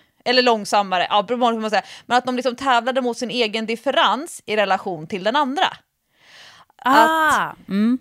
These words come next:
Speaker 1: så de vi-, visste då att okej, jag kommer inte kunna komma ikapp den framför, jag, och det är så långt bakom till den som ligger bakom mig, men min, om jag lyckas åka snabbare nu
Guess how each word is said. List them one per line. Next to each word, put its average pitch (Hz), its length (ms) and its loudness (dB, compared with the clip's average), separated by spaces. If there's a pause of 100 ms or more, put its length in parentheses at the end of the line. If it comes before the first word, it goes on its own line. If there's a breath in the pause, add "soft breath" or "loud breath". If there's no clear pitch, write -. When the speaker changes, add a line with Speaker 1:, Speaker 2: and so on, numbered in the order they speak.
Speaker 1:
så 254 160 0
de 277 220 2
vi-, 277 160 -4
visste 285 440 -6
då 226 140 2
att 202 180 0
okej, 208 380 0
jag 226 160 2
kommer 262 140 -2
inte 247 140 -6
kunna 370 220 -4
komma 339 240 -4
ikapp 226 320 -8
den 175 160 -2
framför, 190 560 -2 (160)
jag, 208 220 -4 (100)
och 214 280 -2
det 214 100 -6
är 226 160 -4
så 226 120 -6
långt 311 340 0
bakom 247 480 0
till 196 340 -6 (140)
den 185 260 -2
som 185 160 -8
ligger 180 200 -8
bakom 214 480 -2
mig, 151 300 -4 (260 soft breath)
men 208 500 -2 (140)
min, 277 320 -4
om 240 200 -2
jag 320 260 2
lyckas 277 240 -6
åka 214 180 -6
snabbare 254 560 -2
nu 247 480 -4